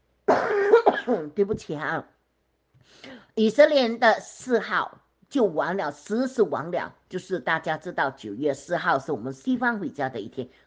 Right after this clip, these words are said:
东方就是五号。那接下来呢， <clears throat> 又看到主的大拇指跟第一个手指形成一个灵，然后呢，他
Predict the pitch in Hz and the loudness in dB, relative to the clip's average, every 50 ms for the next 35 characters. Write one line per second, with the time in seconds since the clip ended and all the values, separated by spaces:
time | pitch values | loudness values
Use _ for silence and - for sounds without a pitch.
0 | _ - 262 254 262 247 247 226 202 190 175 - 165 - - - - 214 - 151 | _ 4 4 4 4 4 0 -2 -2 -2 -4 -6 -10 -8 -8 -10 -10 -8 -6 -6
1 | 156 - - - - - - - 262 285 277 - 339 311 320 330 320 311 262 208 | -6 -6 -6 -10 -20 -8 0 2 2 2 4 4 2 2 4 2 2 4 4 4
2 | 185 185 214 240 254 262 269 277 277 262 - _ _ _ _ _ - 254 285 262 | 4 4 4 4 4 4 4 4 2 0 -6 _ _ _ _ _ 2 6 6 8
3 | 226 185 143 - _ _ _ _ _ _ - 277 262 247 - 247 294 277 277 285 | 6 6 4 -2 _ _ _ _ _ _ -2 2 2 2 2 0 -4 0 2 4
4 | 247 226 - - 175 156 156 - 196 196 - 254 240 208 180 185 202 202 196 170 | 2 2 2 -2 -10 -6 -2 -2 -2 0 0 0 0 0 0 0 -2 -2 -2 -6
5 | 139 - 180 180 185 233 - 202 185 - 190 175 - - 139 110 156 214 233 - | -6 -6 -6 -6 -6 -6 -8 -6 -2 -2 -2 -2 -2 -4 -4 -2 0 0 0 0
6 | 262 208 156 - - 185 196 185 190 - - 190 180 214 208 180 156 139 143 165 | -2 -2 -2 -2 -6 -8 -8 -6 -8 -8 -8 -4 0 2 2 4 4 2 -2 -2
7 | 196 208 - 180 170 160 175 185 214 269 269 254 226 202 190 202 - - - 247 | -2 -2 -2 -2 -2 -2 -2 -4 -2 0 0 2 2 2 0 -2 -6 -8 -6 -4
8 | 214 202 208 208 | -2 -2 -2 -4